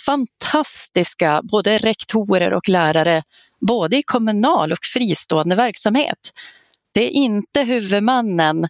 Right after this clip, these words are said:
utan det finns ett driv i skolpersonal överhuvudtaget. Ett fantastiskt driv. Men min möjlighet, min möjlighet att kunna göra skola utav den elevpengen som har diskuterats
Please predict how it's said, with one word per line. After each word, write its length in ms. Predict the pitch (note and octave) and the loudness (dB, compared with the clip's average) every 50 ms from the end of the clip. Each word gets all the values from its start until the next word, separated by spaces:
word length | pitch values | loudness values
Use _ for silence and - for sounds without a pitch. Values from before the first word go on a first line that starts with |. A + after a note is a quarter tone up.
| - _ _ _ _ _ _ _ _ _ _ _ - | -6 _ _ _ _ _ _ _ _ _ _ _ -2
utan 240 | F#3 - G3+ G3 G#3 | 0 2 0 0 2
det 100 | A3+ G#3+ | 2 0
finns 200 | A#3+ A3+ - - | 0 0 0 -2
ett 200 | E3 - _ - | -4 -4 _ -2
driv 500 | - G#3 C4 D#4+ E4+ B3+ D#3 D#3 D3+ D3+ | 0 0 2 2 0 0 0 -2 0 0
i 60 | E3 | 0
skolpersonal 920 | - - - G#3 E3+ D#3+ - - E3 - - A#3+ D4 G4 - - - D3+ E3+ | -2 0 -2 -2 -2 -2 -2 -4 -4 0 0 2 2 2 2 2 0 0 0
överhuvudtaget. 1120 | E3+ D#3 E3 E3+ E3 E3+ D#3+ E3+ - - G#3+ G#3 - - G3+ A3+ E4 - - - - - - | 0 0 0 -2 -2 -2 -2 -4 -2 0 0 0 0 -2 -2 0 0 -2 -2 -4 -4 -4 -4
Ett 120 | E3 - | -4 -2
fantastiskt 880 | - - F#3+ G3 - - - C#4+ E4 - - - - _ - - - - | -2 -2 -4 -4 -4 -2 -2 -2 -2 -2 -6 -12 -6 _ -4 -4 -4 -6
driv. 280 | - - - - - - G3 - - _ _ - - - - - - - - - - - - - _ _ _ _ _ | -8 -6 -4 -4 -2 -2 -2 -4 -4 _ _ -20 -20 -20 -20 -16 -14 -12 -10 -10 -10 -12 -14 -18 _ _ _ _ _
Men 280 | - A3 C4 C4+ B3 B3 | 0 2 2 2 0 0
min 360 | D4+ E4+ F4+ E4+ D#4 C#4 A3+ | 0 0 2 2 2 2 2
möjlighet, 520 | G3+ F3+ - - - - D3 - D#3 - | 2 0 0 0 0 0 0 0 0 0
min 260 | G#3+ G#3+ B3 C#4 C4 | 2 2 2 2 2
möjlighet 380 | C4+ C4+ A3+ F#3 F3+ F3+ F3 - | 2 0 2 2 2 0 0 0
att 100 | F3+ - | -2 -2
kunna 240 | - G3 F3+ F3 E3+ | -2 0 0 2 2
göra 300 | F3 F#3+ E3 C#3+ D#3 D#3+ | 2 0 2 2 0 0
skola 800 | - - - - - - C4+ G#3 E3+ E3+ G3+ A#3+ D4+ D#4+ - - - - _ _ _ _ | -2 -6 -10 -4 -2 -2 -2 0 0 0 2 2 2 2 0 -2 -8 -18 _ _ _ _
utav 640 | E3+ D#3+ - - - D#3+ D#3 D3 D3+ D3+ D3 D3 D3 D#3+ F3 - _ _ _ | -2 -2 -2 -2 0 0 2 2 2 2 0 0 0 -2 -4 -4 _ _ _
den 340 | - D#3+ E3+ E3 D3+ D#3 E3+ - | -4 -2 0 0 0 -2 -2 -2
elevpengen 960 | F#3+ F3+ G3+ A3 G#3 E3 E3 E3+ - - A#3 C#4 C4+ B3 A#3 F#3 D#3 - E3 | 0 0 2 2 2 0 0 -2 -2 -2 -2 0 0 0 0 0 0 -2 -2
som 360 | - - F2 - - F3 F#3+ | -4 -4 -4 -2 -2 -4 -4
har 160 | E3 - E3+ | -2 -2 0
diskuterats 840 | - - - - - - - - - - - - - - - - | 0 0 -2 -2 -6 -4 -2 0 0 0 0 0 -2 -4 -6 -12